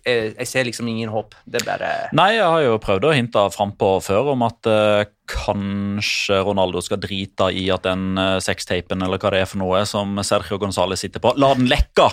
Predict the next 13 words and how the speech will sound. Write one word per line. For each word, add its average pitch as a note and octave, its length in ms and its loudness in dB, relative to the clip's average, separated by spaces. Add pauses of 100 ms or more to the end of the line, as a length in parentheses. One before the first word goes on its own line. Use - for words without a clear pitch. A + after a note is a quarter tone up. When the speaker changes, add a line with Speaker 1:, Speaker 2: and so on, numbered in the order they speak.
(140)
Speaker 2:
så D3+ 160 4
holder A#2+ 320 4
du G#2+ 80 4
i A2+ 80 6
alle C#3+ 240 4
fall, C3 360 2
eh, A#2 100 4
klubben C3 360 0
din G#2+ 200 2
i A2 60 2
Primera C3 380 4
Division. A#2+ 480 2 (440)
Et - 100 -2